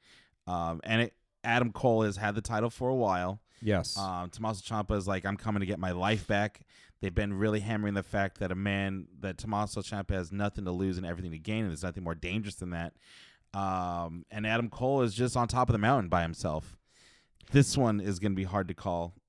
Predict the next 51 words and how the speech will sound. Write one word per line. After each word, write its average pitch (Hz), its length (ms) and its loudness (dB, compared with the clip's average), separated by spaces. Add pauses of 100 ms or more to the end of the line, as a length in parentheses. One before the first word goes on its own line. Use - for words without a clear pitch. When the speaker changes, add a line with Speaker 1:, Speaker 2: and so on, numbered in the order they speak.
(180)
Speaker 1:
Um, 92 680 -4 (200)
Speaker 2:
You 156 80 -4
remember, 139 300 10
one 113 280 6
Speaker 1:
fuck. 143 80 8
Speaker 2:
year 180 160 12
ago, 107 480 6 (280)
Tommaso 135 360 2
Ciampa 107 600 2
was 104 240 2
out 117 300 4
because 101 520 2 (260)
of 95 140 -2
his 95 180 2
neck. 127 360 0 (300)
Speaker 1:
He 117 80 2
had 120 60 8
to 113 60 8
Speaker 2:
So - 20 8
Speaker 1:
give 113 100 8
up 95 60 4
his 98 120 4
title. 101 260 4
Speaker 2:
He 117 100 2
had 117 120 4
to 120 100 4
give 117 160 4
up 113 100 0
his 110 140 0
title. 120 380 4 (340)
And 107 180 0
this 127 160 6
is 123 260 4
f-, - 60 -10 (160)
coming 139 240 6
full 147 260 6
circle 139 460 8
for 117 200 4
him 127 300 4
to 110 360 6 (260)
be 127 160 4
back 123 340 2
to - 120 -2
where 117 160 4
he 117 60 4
was 113 140 6
at 117 160 4
a 117 40 4
year 113 280 8
ago. 95 320 6 (580)
Um, 110 340 2